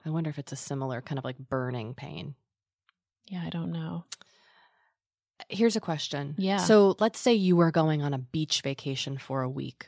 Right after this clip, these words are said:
Speaker 2: Okay.
Speaker 1: Would you need to prep your bikini line, other than that you mentioned, like, shaving a stray hair away? Do you do anything else? Or you're just, you're just good to go? You're good to feel comfortable in a bathing suit at any time?
Speaker 2: Yeah.
Speaker 1: <sighs> What a life.
Speaker 2: I mean, I would trim.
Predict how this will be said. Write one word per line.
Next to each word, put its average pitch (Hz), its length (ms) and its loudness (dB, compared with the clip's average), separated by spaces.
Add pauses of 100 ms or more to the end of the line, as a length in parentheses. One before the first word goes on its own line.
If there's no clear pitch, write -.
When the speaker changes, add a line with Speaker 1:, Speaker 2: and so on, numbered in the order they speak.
(120)
Speaker 2:
Okay. 190 280 0 (420)
Speaker 1:
Would 180 220 4
you 180 260 4
need 165 240 2
to 160 80 -4
prep - 320 -4
your 156 60 -2
bikini 143 400 -4
line, 156 100 0
other 180 220 8
than 170 160 6
that 160 120 4
you 170 120 2
mentioned, 151 260 2
like, 139 140 -4
shaving 139 360 0
a 131 40 -4
stray 131 320 -2
hair 160 240 2
away? 131 420 -2 (640)
Do 160 80 0
you 156 40 0
do 151 140 2
anything 175 260 2
else? 175 300 -6
Or 165 60 0
you're 175 120 6
just, 185 220 0
you're 233 140 4
just 233 240 0
good 220 180 6
to 202 120 0
go? 175 320 8
You're 220 180 2
good 214 420 6
to 208 160 0
feel 190 160 4
comfortable 165 460 2
in 156 60 2
a 151 40 2
bathing 147 240 2
suit 147 220 -4
at 147 80 0
any 131 180 -2
time? 139 320 -4 (460)
Speaker 2:
Yeah. 214 280 0
Speaker 1:
<sighs> - 60 -20 (480)
What 285 100 -4
a 392 60 0
life. 208 460 0
Speaker 2:
I 262 60 6
mean, 277 120 8
I 269 160 8
would 277 180 4
trim. 220 560 2